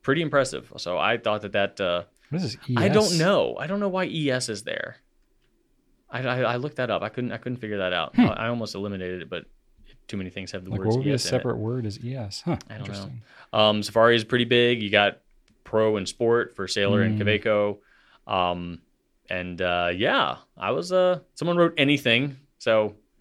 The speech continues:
Speaker 1: it was probably anything
Speaker 2: <laughs>
Speaker 1: plus a brand, perhaps. I don't know. But,
Speaker 2: <laughs>
Speaker 1: uh, Vanishing Point, you know, definitely, um,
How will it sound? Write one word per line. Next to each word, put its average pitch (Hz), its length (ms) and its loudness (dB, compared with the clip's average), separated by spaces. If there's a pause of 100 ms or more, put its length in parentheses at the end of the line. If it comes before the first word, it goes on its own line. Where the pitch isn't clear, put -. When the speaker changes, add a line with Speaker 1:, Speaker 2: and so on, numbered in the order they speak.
(160)
Speaker 1:
it - 40 -6
was 107 80 -2
probably 120 260 2
anything 107 280 0
Speaker 2:
<laughs> 101 120 -4
Speaker 1:
plus 107 240 4
a 104 60 0
brand, 101 440 0 (200)
perhaps. 117 340 0
I 95 100 0
don't 92 120 -2
know. 92 220 -2
But, 95 220 -2 (300)
Speaker 2:
<laughs> 110 280 -14
Speaker 1:
uh, 98 120 6
Vanishing 104 400 2
Point, 101 460 -2
you 120 180 0
know, 120 60 -4 (720)
definitely, 170 720 2
um, 98 400 0